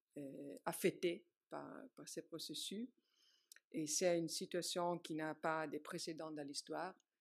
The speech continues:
et qui nous a obligés à changer. Oui, de, de, en manière massive, soudain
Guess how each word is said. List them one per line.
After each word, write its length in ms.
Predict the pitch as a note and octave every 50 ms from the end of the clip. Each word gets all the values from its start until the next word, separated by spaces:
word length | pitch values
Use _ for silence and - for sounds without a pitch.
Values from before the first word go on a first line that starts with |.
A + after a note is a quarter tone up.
| _ _ _ -
et 100 | - -
qui 260 | - - - D#3 D3+
nous 220 | D#3+ E3+ E3 D3 G#3
a 80 | G3+
obligés 400 | F#3 E3+ E3+ F#3 F3 D#3+ - F#3
à 80 | F#3 -
changer. 420 | - - D#3+ D#3 D#3 - - - - - _ _ _ _ _ _ _ _ _ _ _ _ _ _ _ _ _ -
Oui, 160 | D#3 D#3 - - _ _ _ _ - D#3+ -
de, 320 | - D#3+ D3+ C#3+ C3 - - -
de, 340 | - - - - - - - _ _ _ _ _ _ _ _ _ - - -
en 80 | E3+
manière 440 | E3 E3 E3 E3+ E3+ F3 E3+ E3+ -
massive, 540 | F3 D#3+ E3 - - - A3 A3+ A3+ G#3 E3+
soudain 720 | D3 - - F3+ D#3+ C#3+ F3+ F#3 F#3+ F#3+ F#3+ G3 G3 F3+